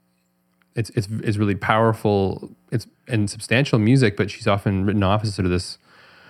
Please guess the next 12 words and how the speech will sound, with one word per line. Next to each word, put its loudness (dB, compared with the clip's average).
quiet 2
storm 2
person 0
in, 2
in, 2
in 2
a 6
way 6
that 4
a 6
lot 6
of 2